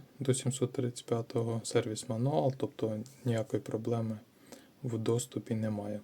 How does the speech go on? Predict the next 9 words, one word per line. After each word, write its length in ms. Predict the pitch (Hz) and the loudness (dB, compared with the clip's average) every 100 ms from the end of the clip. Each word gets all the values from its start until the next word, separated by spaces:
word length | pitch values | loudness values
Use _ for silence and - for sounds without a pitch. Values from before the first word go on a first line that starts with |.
| - | 0
Просто 600 | - 131 - - 110 110 - | 6 6 4 0 0 -2 -6
є 220 | 123 117 113 | -2 2 2
карта 420 | - 107 - 107 | 2 -2 0 -2
напруг. 460 | 104 - - 110 110 | -2 -6 -6 -6 -6
Так, 160 | - 120 | -12 -4
ну 220 | 135 135 135 | 4 8 8
ось 180 | - | 4
можете 400 | 120 120 117 - | 0 2 2 0
бачити, 540 | 110 113 - 123 117 | -2 -2 -4 -2 0